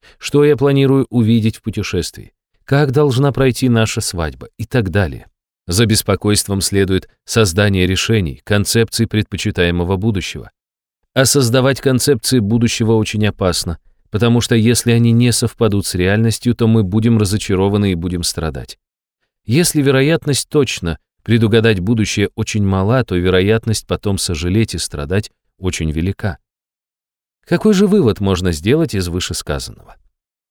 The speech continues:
Когда появляется понимание иллюзии «я деятель», это дает нам возможность жить спокойно и удовлетворенно, то есть счастливо, независимо от окружающих нас обстоятельств.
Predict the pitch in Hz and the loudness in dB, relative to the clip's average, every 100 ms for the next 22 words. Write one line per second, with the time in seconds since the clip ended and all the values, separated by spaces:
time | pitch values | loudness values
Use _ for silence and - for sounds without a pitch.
0 | _ _ _ 120 123 135 131 135 123 127 | _ _ _ 0 4 4 4 2 4 2
1 | 123 113 123 120 117 113 113 107 104 107 | 0 -2 0 2 4 4 2 0 0 2
2 | 107 - 101 92 - 82 95 85 85 104 | 2 0 -2 -2 -6 -4 0 0 0 0
3 | 117 - 123 _ _ _ _ - 196 190 | 0 -4 -12 _ _ _ _ -2 0 2
4 | 143 127 170 - 139 113 101 117 143 123 | 2 2 0 0 0 2 2 2 2 2
5 | 117 - 90 104 170 - - - 104 - | -2 -2 -4 -2 -2 -4 -8 -4 -4 -2
6 | 104 110 110 - 101 92 90 95 - 95 | 0 2 0 -2 -4 -4 -2 -2 0 0
7 | 101 80 71 117 120 - - - 165 139 | 0 -2 -4 -2 -2 -4 -14 -8 -6 -6
8 | - 71 - _ _ - 143 185 175 123 | -6 -8 -12 _ _ 0 2 2 2 2
9 | 110 - 123 120 98 87 87 90 113 113 | 0 0 0 0 0 -2 -4 0 0 -2
10 | 113 - 82 - - - 95 92 - - | -6 -8 -8 -8 -8 -4 -2 -2 -6 -14
11 | - | -20